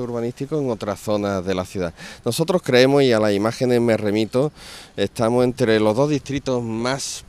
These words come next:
densamente poblados de Málaga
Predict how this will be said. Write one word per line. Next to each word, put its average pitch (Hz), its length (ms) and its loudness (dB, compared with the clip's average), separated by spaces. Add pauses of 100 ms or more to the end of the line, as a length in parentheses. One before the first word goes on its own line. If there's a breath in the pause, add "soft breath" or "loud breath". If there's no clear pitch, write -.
densamente 131 880 2
poblados 104 720 4
de 98 140 0
Málaga 110 520 0